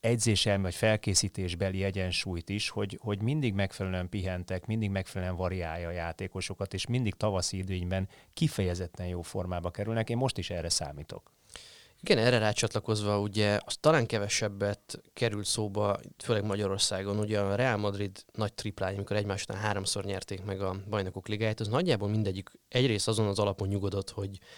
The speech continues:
Speaker 2: az egyéni képességeket nagyon jól maximalizálta Zidane, tehát a kulcsemberek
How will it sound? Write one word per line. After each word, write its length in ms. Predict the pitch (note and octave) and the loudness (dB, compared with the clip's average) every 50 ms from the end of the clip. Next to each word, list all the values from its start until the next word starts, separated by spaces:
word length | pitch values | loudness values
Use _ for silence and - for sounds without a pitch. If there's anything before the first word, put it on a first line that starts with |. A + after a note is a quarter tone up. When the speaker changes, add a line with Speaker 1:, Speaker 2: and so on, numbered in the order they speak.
| - - - - - - | -20 -20 -20 -20 -12 -8
Speaker 2:
az 120 | - - | -2 0
egyéni 300 | A#2+ B2 A#2 A#2 A2 G#2 | 2 2 4 2 2 0
képességeket 1040 | F#2 - A2 G#2 - - G2 F2+ - - G2 G2 F#2+ F#2 - - F#2+ F#2+ G2 G2 - _ _ _ - - | 0 -2 -4 -2 -2 -2 -2 -2 -2 -2 -2 -2 -4 -4 -4 -2 -2 0 0 -2 -2 _ _ _ -8 -4
nagyon 560 | F#2+ G2 G2 G2 F#2 G2 F#2+ F#2 F#2 F#2 F#2 | -2 0 0 0 0 0 -2 -2 -2 -2 -2
jól 280 | F#2+ F#2+ G2 F#2+ F#2 F#2 | -2 -2 0 0 0 0
maximalizálta 920 | F#2 F#2+ F#2+ - - - F#2+ F#2 F2+ F#2 F#2 F2+ F#2+ F2+ F2+ F2 - - | 0 -2 -4 -4 -6 -4 -4 -4 -4 -4 -2 -2 -2 -2 -2 -4 -4 -6
Zidane, 420 | F2 - F#2+ E2 F#2 F2+ G2 A2+ A#2 | -6 -6 -4 -4 -2 0 0 0 -2
tehát 340 | - F#2 F#2+ F#2 _ - - | -2 -4 -4 -4 _ -8 -8
a 440 | G2 - - - F2+ F2+ F2 F2+ F2+ | -8 -6 -6 -6 -6 -6 -6 -8 -8
kulcsemberek 760 | - - A#2 A#2+ A2 - - G2+ G2+ G2 F#2+ F2+ F2+ F2+ - | -2 2 2 2 4 2 2 2 2 2 2 2 0 -2 -4